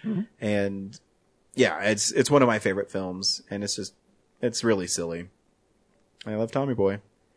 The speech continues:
Speaker 1: That's cool.
Speaker 2: Yeah.
Speaker 1: That's one that I've never, it's never gotten its hooks in me,
Speaker 2: Mm-hmm.
Speaker 1: but I don't even know that I've ever really given it a, a, a fair shake, you know? Um, like, I,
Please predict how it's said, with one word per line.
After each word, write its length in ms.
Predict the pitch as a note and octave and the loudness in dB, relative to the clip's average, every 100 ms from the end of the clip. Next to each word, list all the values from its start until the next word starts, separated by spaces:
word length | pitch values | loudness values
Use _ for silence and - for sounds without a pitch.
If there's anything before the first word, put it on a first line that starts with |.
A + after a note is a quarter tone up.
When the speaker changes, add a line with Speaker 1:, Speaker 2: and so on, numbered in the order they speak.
| _ _ _ - | _ _ _ -4
Speaker 1:
That's 220 | F3 D#3 | 0 0
cool. 240 | - A2 - _ - | -2 -12 -14 _ -10
Speaker 2:
Yeah. 200 | - - _ - - _ - | -10 -10 _ -20 -20 _ -4
Speaker 1:
That's 100 | - | 8
one 140 | F#3 | 8
that 100 | E3+ | 10
I've 160 | D3 C#3+ | 8 6
never, 560 | D3 C#3 C3+ B2 A#2 - _ _ _ _ - - - - | 4 6 4 4 2 -2 _ _ _ _ -18 -16 -18 -18
it's 180 | C#3+ - | -10 6
never 200 | G3 G3+ | 8 10
gotten 200 | E3+ D3 | 8 6
its 140 | B2 | 2
hooks 280 | - F3 - | 0 0 2
in 140 | G#3 G#3 | 2 2
me, 220 | A3+ A#3 | 2 0
Speaker 2:
Mm-hmm. 360 | - C#3 C#3 | -2 -2 2
Speaker 1:
but 140 | C3+ D#3 | 6 8
I 80 | E3 | 8
don't 160 | F3+ | 8
even 160 | E3+ E3 | 6 6
know 100 | D#3 | 6
that 140 | C#3+ | 8
I've 60 | C#3 | 6
ever 220 | C3+ B2+ | 6 4
really 280 | B2+ B2 A#2+ | 4 2 2
given 240 | B2 A#2+ | 2 2
it 100 | A#2 | -2
a, 200 | G#2 G#2 A2 | -4 -6 -8
a, 180 | A2+ G#2+ A2+ | -10 -6 -8
a 60 | |
fair 220 | - A#2+ | -4 -4
shake, 420 | G#2 - G2+ G#2+ _ _ _ - | -2 -6 -8 -10 _ _ _ -6
you 60 | A#2+ | -2
know? 180 | A2+ A#2 _ _ _ _ _ | -2 -4 _ _ _ _ _
Um, 480 | G#2+ G#2+ G#2+ G#2 G2+ - _ _ _ _ _ _ _ - - _ - | -8 -6 -6 -8 -12 -16 _ _ _ _ _ _ _ -20 -20 _ -8
like, 140 | B2 | -2
I, 80 | C3 | 2